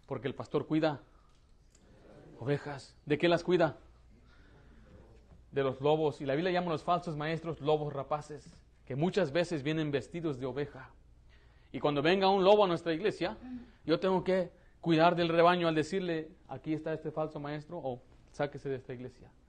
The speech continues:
Y tengo que advertirle, "Mire, tenga cuidado de escuchar esta enseñanza", o Tenga cuidado de esta. Ahora, la decisión es suya. Usted no tiene que, en verdad, decir, "Pues el pastor es, eh, está inseguro", ¿o qué? No es inseguridad,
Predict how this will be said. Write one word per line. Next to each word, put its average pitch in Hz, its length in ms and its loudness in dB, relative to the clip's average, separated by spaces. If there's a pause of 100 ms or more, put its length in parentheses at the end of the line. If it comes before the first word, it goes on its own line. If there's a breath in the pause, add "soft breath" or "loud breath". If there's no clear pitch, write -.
(420 soft breath)
Y 151 80 -2
tengo 170 180 4
que 185 80 4
advertirle, 165 640 0 (240 soft breath)
"Mire, 160 220 2
tenga 160 320 -4
cuidado 156 300 4
de 160 60 6
escuchar 156 380 -2
esta 160 220 -2
enseñanza", 151 600 -6
o 160 80 -10
Tenga 151 180 -8
cuidado 147 320 0
de 139 60 -2
esta. 135 180 -12 (120)
Ahora, 135 160 2
la 143 120 4
decisión 147 320 2
es 220 80 2
suya. 269 240 -4
Usted 202 140 -2
no 240 120 0
tiene 180 220 0
que, 165 300 0 (240 soft breath)
en 147 100 -6
verdad, 147 160 4
decir, 156 260 2
"Pues 139 160 -10
el 123 100 -4
pastor 147 400 -6 (180)
es, 139 240 -4
eh, 123 220 -4
está 131 220 -2
inseguro", 160 460 0
¿o 196 140 2
qué? 185 180 -2 (180 loud breath)
No 294 80 -4
es 320 80 0
inseguridad, 139 560 -2